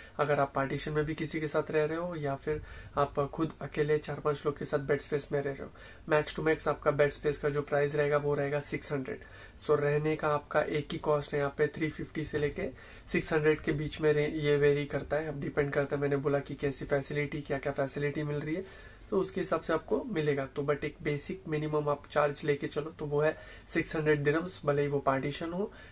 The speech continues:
या bed space हो। So, ये हो गया आपका रहने का। तो अब जो दूसरा point आता है वो है खाना। So, मैं आप लोग को सजेस्ट करूंगा कि कभी भी, भले ही आप रहने में खाना, पैसे बचा लो या traveling में पैसे बचा लो, लेकिन कभी भी खाने में पैसे मत बचाना, because आप लोग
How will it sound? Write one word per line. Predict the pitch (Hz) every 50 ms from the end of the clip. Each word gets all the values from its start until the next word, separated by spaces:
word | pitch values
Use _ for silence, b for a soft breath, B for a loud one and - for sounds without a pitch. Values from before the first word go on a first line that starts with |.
| B B
या | 165 160
bed | 147 139 139 131
space | - - - 139 131 - -
हो। | - - - - - 147 143 143 143
So, | 139 160
ये | 156
हो | 151 156 160 156
गया | 156 156
आपका | 151 - - - 151
रहने | 135 143 139 143 147 160 160
का। | 151 175 190 - - - -
तो | 185 180
अब | 175 165
जो | 156 - 190 190
दूसरा | - 170 165 151 - 185 170
point | 170 175 170 165 165 170
आता | 160 165 170
है | 160 160 160
वो | 151 160 156
है | 160 165 165 160 -
खाना। | - - 160 147 147 147 151 151
So, | - - - 151 147 147 151 151 147
मैं | 151 160 156
आप | 160 160 - 165
लोग | 160 156 -
को | - 156
सजेस्ट | - - 151 147 156 156 156 - -
करूंगा | 165 147 151 151 147 147 151
कि | 147 - - 156
कभी | 156 - 165 151 151 165 165
भी, | 156 165 160 165 170 B B B B B B B B
भले | 151 156 156 156
ही | 156 156
आप | 156 151 -
रहने | 147 151 151 156 160 160 160
में | 160 165 165
खाना, | - - 160 151 -
पैसे | - - 156 151 - - 156
बचा | 156 156 151 - 156 156
लो | 151 160 165 160
या | 156 151 147 143
traveling | - 147 147 147 143 156 156 151
में | 151 151
पैसे | - 147 143 - 151
बचा | 151 151 147 - 147 143
लो, | 143 147
लेकिन | 147 147 143 - 156 151
कभी | 147 - 151 147 156
भी | 151 160 160
खाने | 156 - - - 147 147 151 151
में | 151 151
पैसे | 147 151 143 143 - 156
मत | 143 - 151 151
बचाना, | 147 156 147 - 156 147 147 147 147 B B B B B B B - 160
because | 151 151 - 151 151 147 147
आप | - 147 143 - 156
लोग | 151 151 143 -